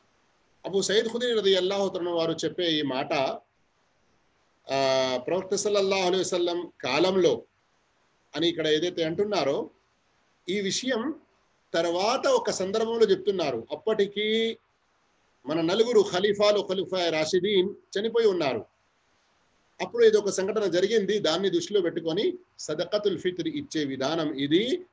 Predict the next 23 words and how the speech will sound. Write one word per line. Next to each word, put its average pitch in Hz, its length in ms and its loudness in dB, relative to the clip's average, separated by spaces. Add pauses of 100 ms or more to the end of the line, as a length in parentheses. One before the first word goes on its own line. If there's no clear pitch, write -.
(140)
మేము 170 200 2
ప్రవక్త 165 400 -4
కాలంలో 160 520 -2
ఈ 147 180 -4
విధంగా 151 360 -2
ఇచ్చేవారిమి 147 960 -2 (280)
అని 170 140 -2
స్పష్టపరుస్తున్నారు. 139 1080 -6 (260)
అయితే 139 160 -6
దీని 160 220 -2
ద్వారా 160 200 2
కూడా 151 200 -4
మనకు 139 200 -4
తెలుస్తున్నది 156 480 -6
ఏమిటంటే, 151 600 -4 (380)
మనం, 160 500 -4 (580)
ఆ, 127 260 -2
ధాన్యాలలో 147 680 0
ఇవ్వాలి 202 560 2 (340)
మరియు 165 640 2 (280)
ఒక 151 220 -2
కొలమానంలో 160 760 -2
ఇవ్వాలి. 202 540 0